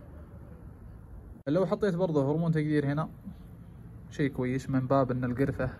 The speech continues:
تحفظ من التعفن بالتوفيق الله سبحانه وتعالى. أهم شيء تتأكد أن ال-، أنك سحبت الهواء كامل من المكان اللي هنا،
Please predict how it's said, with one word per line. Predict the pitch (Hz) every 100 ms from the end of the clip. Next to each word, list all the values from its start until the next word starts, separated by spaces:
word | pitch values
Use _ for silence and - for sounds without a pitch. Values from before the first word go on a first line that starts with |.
| - - - - -
تحفظ | - 135 - 135 - -
من | 139
التعفن | 127 123 123 - 170 175 - - - - - - -
بالتوفيق | 117 110 123 107
الله | 117
سبحانه | 113 - 117
وتعالى. | 113 - - - - - - - - - - - - -
أهم | 139 139
شيء | 147 143
تتأكد | 143 143 - 135 131
أن | 131
ال-، | 123 120 107 - 110 - -
أنك | 135 131
سحبت | - - - -
الهواء | 131 127 120
كامل | - 135 131 156 - - - - - - -
من | 123
المكان | 117 117 117 131 123
اللي | 117 120
هنا، | 123 156